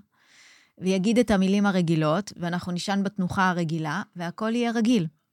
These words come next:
ואיפה הפרפרים? איפה הפרפרים בבטן? ואני, אני, אני, אני טוענת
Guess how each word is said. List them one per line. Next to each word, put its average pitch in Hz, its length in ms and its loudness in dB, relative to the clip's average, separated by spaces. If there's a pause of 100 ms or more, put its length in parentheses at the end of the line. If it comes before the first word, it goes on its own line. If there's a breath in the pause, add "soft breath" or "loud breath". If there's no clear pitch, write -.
(760 soft breath)
ואיפה 185 420 2
הפרפרים? 196 600 0 (680)
איפה 190 180 0
הפרפרים 180 540 -2
בבטן? 156 440 -4 (680)
ואני, 165 440 -2
אני, 170 240 -6 (440)
אני, 185 300 0
אני 240 180 2
טוענת 170 500 -2